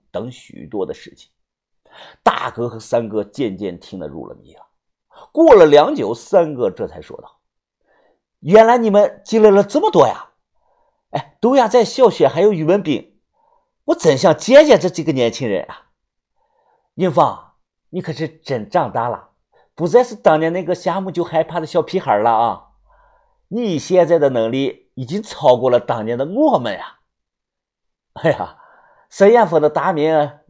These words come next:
如雷贯耳，把头没看错你。”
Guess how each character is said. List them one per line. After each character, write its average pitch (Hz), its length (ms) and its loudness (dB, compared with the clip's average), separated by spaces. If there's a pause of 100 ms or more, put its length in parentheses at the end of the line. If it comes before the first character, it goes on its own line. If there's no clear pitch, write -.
(160)
如 143 240 -4
雷 165 220 6
贯 160 240 0
耳， - 320 -8 (440)
把 185 120 0
头 151 160 -6
没 156 160 -2
看 143 240 -6
错 170 200 0
你。” 170 240 -12